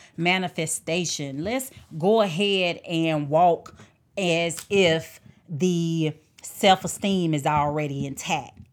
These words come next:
right? Let's go ahead and love as if the self-esteem is already intact, right? Let's go ahead and be assertive as if the healthy level of self-esteem is already intact, right?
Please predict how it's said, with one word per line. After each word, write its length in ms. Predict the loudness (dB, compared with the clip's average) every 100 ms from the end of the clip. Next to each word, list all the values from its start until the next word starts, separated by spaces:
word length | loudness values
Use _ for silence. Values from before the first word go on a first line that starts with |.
| -6
right? 360 | 2 2 2
Let's 220 | 0 -4 2
go 200 | 2 2
ahead 280 | 2 0
and 240 | 0 -2 4
love 580 | 4 6 6 4 0 -6 -20 -12
as 260 | -4 -4 -4
if 300 | -2 0 0
the 100 | -6
self-esteem 720 | -4 -2 -2 -4 -4 0 0 -2
is 100 | -4
already 580 | -2 -2 -2 -4 -6 -8
intact, 460 | -10 -4 -6 -6 _ -20 _ _
right? 500 | 0 4 4 4 0 -12 -12
Let's 240 | -2 -2 0
go 200 | 0 2
ahead 280 | 0 -2 -2
and 140 | -2
be 160 | -2 -2
assertive 800 | -2 -2 0 0 0 -2 -4 -10 -20 _
as 260 | -2 -2 -2
if 360 | 2 2 2 -4 _
the 340 | -6 -2 0 0
healthy 460 | 0 0 -2 -4
level 380 | 0 0 0 -6
of 180 | -6 -8
self-esteem 840 | -4 -4 -4 -8 -4 0 0 -2 -6
is 160 | -10
already 640 | -4 -4 -4 -6 -8 -10 -10
intact, 540 | -8 -8 -6 -8 -8 _ _ _ _ _ _ _ _ -8
right? 460 | -2 0 -2 -4